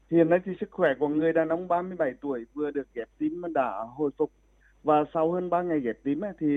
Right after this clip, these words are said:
sức khỏe của bệnh nhân đã ổn định và bệnh nhân đã có thể là thở hoàn toàn bằng khí trời, không cần, à, sự hỗ trợ về máy và có thể tự uống nước, sữa. Huyết động của bệnh nhân hoàn là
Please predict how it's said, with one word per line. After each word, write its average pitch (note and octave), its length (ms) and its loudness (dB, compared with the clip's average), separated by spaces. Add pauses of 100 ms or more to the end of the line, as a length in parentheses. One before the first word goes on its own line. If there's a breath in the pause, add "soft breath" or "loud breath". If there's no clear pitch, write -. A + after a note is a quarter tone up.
(160)
sức F3 100 -6
khỏe C#3 200 4 (120)
của C3 80 0
bệnh C3 220 0
nhân D3+ 180 2
đã C#3+ 80 6
ổn C3 200 4
định A#2+ 220 2 (480)
và C#3 120 2
bệnh C3+ 240 4
nhân D#3 200 6
đã A#2+ 560 6
có A2+ 220 0
thể C3+ 120 0 (300)
là C3 300 2 (120)
thở C#3 160 0 (100)
hoàn C#3+ 240 0
toàn C#3 240 0
bằng C#3 160 -2
khí A#2+ 100 -8 (100)
trời, B2+ 220 6 (280)
không E3 280 0
cần, C#3 300 6
à, C3 160 2 (120)
sự B2+ 160 2
hỗ B2 200 2 (100)
trợ B2+ 180 10
về C3 180 4
máy G#2+ 300 2 (120)
và B2+ 340 4 (540 soft breath)
có A#2 180 0
thể C3 220 2
tự B2+ 240 2
uống A2+ 400 0 (240)
nước, B2+ 300 4 (200)
sữa. C3 200 8 (360)
Huyết C#3+ 220 8
động C#3+ 200 8
của C#3 120 4
bệnh C3+ 200 6
nhân D#3 180 8
hoàn D#3 260 8
là C#3+ 440 4